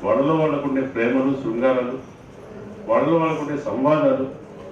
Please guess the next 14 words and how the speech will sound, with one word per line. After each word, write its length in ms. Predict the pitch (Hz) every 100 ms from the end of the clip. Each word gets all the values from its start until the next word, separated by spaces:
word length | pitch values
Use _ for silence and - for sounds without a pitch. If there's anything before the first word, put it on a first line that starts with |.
| - - - -
చెల్లెళ్ళ 300 | 120 135 160
మీద 200 | 151 139
ప్రేమలు, 480 | 123 123 135 131 131 - - - - - - -
ఇవన్నీ 540 | 135 143 202 160 - - - - - - - - - -
వాళ్లకు 360 | 120 147 170
బయట 280 | 165 156 160
ప్రపంచానికి 480 | - 156 156 151 143
ఉన్న 120 | 139 131
సంబంధమే 440 | 131 135 131 131
కాకుండా 340 | - 151 170
వాళ్ళలో 420 | 170 - - 160 160
వాళ్ళకున్న 420 | 113 - 135 131
సంబంధాన్ని 520 | 117 117 120 117 113
కూడా 340 | 113 135 -